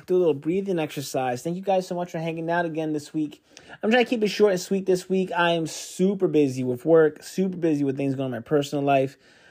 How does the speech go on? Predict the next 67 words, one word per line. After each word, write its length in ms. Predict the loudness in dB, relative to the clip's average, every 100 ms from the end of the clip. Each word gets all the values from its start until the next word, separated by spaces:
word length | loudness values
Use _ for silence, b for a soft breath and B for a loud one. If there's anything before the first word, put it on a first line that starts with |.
| b
Um, 380 | -2 0 0 -4 2
all 200 | 4 4
kinds 220 | 2 0
of 20 |
things 180 | 0 0
going 240 | 0 -2 -2
on. 160 | -2
My 100 | 0
daughter's 380 | 4 4 4 0
been 180 | -4 -10
killing 540 | -10 2 4 6 2
it, 200 | -2 -6 -10
really, 1000 | -8 -4 -2 -2 -4 -2 4 6 6 4
really 280 | 0 0
upping 280 | -4 -4 -2
her 120 | -2
violin 480 | 0 -2 0 0 0
practice. 600 | 0 0 0 -2 -4 -4 _ B B B
Been 80 | -2
putting 180 | 0 2
a 20 |
lot 240 | 2 4
of 80 | 4
time 220 | 4 2
into 160 | 2 4
that. 340 | 6 6 4
You 80 | 2
know, 120 | 2
it's, 160 | 2 2
as 200 | 0 0
a 60 | 0
father, 440 | 4 4 6 6
it's 220 | 4 0 0
taking 320 | 0 2 0
me 100 | 0
down 200 | 2 2
a 60 |
road 160 | 4 6
where 120 | 6
I 20 | 2
have 120 | 0
to 40 |
learn 240 | -2 -2 -2
some 260 | -2 0
about 200 | 4 2
the 60 | 2
violin 500 | 2 2 0 -2 -6 b b
just 240 | 4 4 6
so 80 | 2
I 60 |
can, 140 | 2 0
like, 180 | 0 -2
communicate 480 | -2 -2 -2 -4
and 100 | -6
talk 340 | 0 2 2 -2
to 100 | -2
her 80 | 0
about 180 | 0
what 80 | -2
she's 200 | -6 -10
doing 300 | -6 -6 -6
and 100 | -8
try 260 | -4 0 2
to 100 | 2
offer 280 | 0 -2 -6
some 200 | -8 -6
guidance. 480 | -6 -6 -8 -12